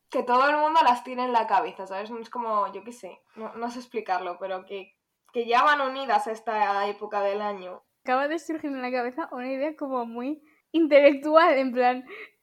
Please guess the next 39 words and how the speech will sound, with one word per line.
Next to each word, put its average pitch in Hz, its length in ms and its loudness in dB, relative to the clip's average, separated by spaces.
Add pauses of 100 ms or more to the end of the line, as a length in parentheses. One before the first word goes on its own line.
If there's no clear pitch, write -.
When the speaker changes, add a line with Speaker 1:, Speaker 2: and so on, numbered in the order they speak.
Speaker 2:
¿tú 320 160 0
crees 494 200 0 (180)
que, 349 340 0
por, 277 120 -4
en - 360 -8
el 247 60 -4
caso, 254 260 0
por 302 140 -4
ejemplo, 302 340 0
de 294 140 0
La 247 60 -4
novia 233 280 -6
cadáver, 208 460 -6 (380)
¿tú 285 120 -6
crees 370 200 -2
que 427 80 -14
esta 440 180 -6 (100)
peli 392 180 -2
ayuda 311 480 0
como 294 300 -2
a 269 160 0
que 285 300 0
los 294 340 -4
niños 285 640 -4
normalicen 285 800 -2
la 269 120 -2
muerte? 262 520 -8 (1300)
Speaker 1:
Ostras, 233 760 0 (220)
<laughs> 403 720 2
guau, 262 560 6
pai. 359 420 2 (800)
Em, 240 440 2 (580)
Speaker 2:
No 339 200 6
sé 440 200 6
cómo 415 200 6
se 440 140 4
me 339 100 6
ha 320 40 8
ocurrido 381 440 4